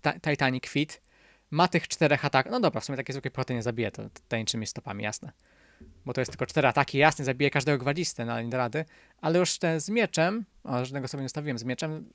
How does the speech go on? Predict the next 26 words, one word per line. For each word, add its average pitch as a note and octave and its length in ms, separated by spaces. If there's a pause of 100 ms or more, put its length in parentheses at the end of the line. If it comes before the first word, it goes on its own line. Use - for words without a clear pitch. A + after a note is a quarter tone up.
te F3+ 140
z D#3+ 40
mieczem F#3 280
mają D3+ 280
opcję D3+ 320
tam A#2+ 180
sweep, D3 380
że A#2 180 (120)
zadaje A2+ 260
więcej A2 220
obrażeń, G#2 320
więc - 280 (320)
generalnie G3+ 800 (260)
dają D3 260
sobie C3 220
radę, A#2 460 (240)
jak C3 220
coś - 240
tam A2 360 (1000)
zwykli C3 280
gwardziści B2 360
podejdą A#2+ 460
i A2 220 (520)
ponarzekają A2+ 540
pod - 140
stopami. - 380